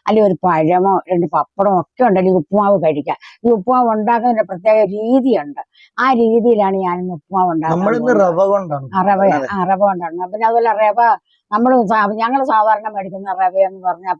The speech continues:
Speaker 1: പച്ചക്കുള്ള റവയാണ്. വറക്കാത്ത
Speaker 2: ലൂസ് റവ.
Speaker 1: ആ, ലൂസ് റവയാണ്. വറക്കാത്ത റവയാണ് വാങ്ങിക്കുന്നത്. ഈ വറുത്ത റവയ്ക്ക് ഭയങ്കര പൈസയാണ്. അതിന്റെ ഒരു മൂന്ന് ഭാഗം കുറവുണ്ട് നമ്മളെ ഈ വ-, പച്ചക്കുള്ള ഈ റവ വാങ്ങിച്ചാൽ. അത് വാങ്ങിച്ച്
Speaker 2: ലൂസ് റവ
Speaker 1: കൊണ്ടുവന്ന്
Speaker 2: വാങ്ങിച്ചാൽ അല്ലേ?
Speaker 1: നമ്മളൊന്ന്, ഒന്ന് വറ-, വറക്ക-, ഒന്ന് അരിച്ചെടുക്കണം.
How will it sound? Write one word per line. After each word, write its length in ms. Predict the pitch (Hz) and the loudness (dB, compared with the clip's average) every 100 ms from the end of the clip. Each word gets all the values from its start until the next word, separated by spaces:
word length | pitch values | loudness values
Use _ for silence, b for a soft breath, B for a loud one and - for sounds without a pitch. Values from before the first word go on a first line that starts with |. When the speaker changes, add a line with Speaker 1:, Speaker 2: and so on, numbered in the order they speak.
| 175 | -2
Speaker 1:
പച്ചക്കുള്ള 500 | 180 - 214 190 165 | -4 -4 -4 -4 -4
റവയാണ്. 400 | 170 160 160 175 | -6 -6 -6 -4
വറക്കാത്ത 280 | 180 190 220 | -2 0 2
Speaker 2:
ലൂസ് 200 | 233 226 | 2 2
റവ. 140 | 170 | 0
Speaker 1:
ആ, 120 | 143 196 | 0 -4
ലൂസ് 320 | 202 208 196 | -6 -8 -8
റവയാണ്. 260 | 185 170 185 | -8 -10 -6
വറക്കാത്ത 460 | 208 214 226 262 240 | -4 -4 -2 -2 -2
റവയാണ് 400 | 202 170 175 160 | -4 -6 -8 -10
വാങ്ങിക്കുന്നത്. 400 | 156 151 151 156 b b _ | -12 -16 -20 -20 b b _
ഈ 40 | 226 214 | -2 2
വറുത്ത 400 | 226 233 247 - | 2 2 0 -2
റവയ്ക്ക് 420 | 277 233 202 180 | 0 2 0 -2
ഭയങ്കര 460 | 196 180 180 185 202 - | 0 0 0 0 -2 -2
പൈസയാണ്. 600 | 165 156 156 190 139 294 - b b _ | -6 -8 -4 -4 -4 -8 -20 b b _
അതിന്റെ 260 | 185 240 262 | -2 2 2
ഒരു 60 | |
മൂന്ന് 440 | 240 240 247 285 302 | 4 4 4 4 4
ഭാഗം 340 | 247 214 220 190 | 2 2 0 -2
കുറവുണ്ട് 440 | 202 190 233 202 180 | -2 0 0 -2 -8
നമ്മളെ 400 | 180 175 185 196 165 | -10 -8 -2 -2 -2
ഈ 160 | 196 | -8
വ-, 200 | 185 180 - | -2 -2 0
പച്ചക്കുള്ള 540 | 247 - 220 190 180 | -4 -2 -4 -2 -2
ഈ 80 | 180 | -4
റവ 200 | 165 175 170 | -4 -6 -6
വാങ്ങിച്ചാൽ. 380 | 156 160 151 185 | -12 -14 -4 -2
അത് 80 | 208 | 0
വാങ്ങിച്ച് 340 | 196 196 226 | 0 0 0
Speaker 2:
ലൂസ് 120 | 196 | 2
റവ 40 | 233 | 2
Speaker 1:
കൊണ്ടുവന്ന് 240 | 190 180 | 2 0
Speaker 2:
വാങ്ങിച്ചാൽ 240 | 156 135 175 | -2 -2 -2
അല്ലേ? 180 | 175 139 165 | -2 -4 -8
Speaker 1:
നമ്മളൊന്ന്, 380 | 214 220 214 214 196 | -6 -4 -4 -6 -8
ഒന്ന് 120 | 220 | -8
വറ-, 380 | 214 190 196 190 190 | -6 -2 -2 -4 -4
വറക്ക-, 380 | 196 196 - 185 | -2 -2 -6 -12
ഒന്ന് 180 | 208 214 185 | -10 -8 -6
അരിച്ചെടുക്കണം. 640 | 208 202 202 226 170 165 | -6 -6 -4 -4 -4 -12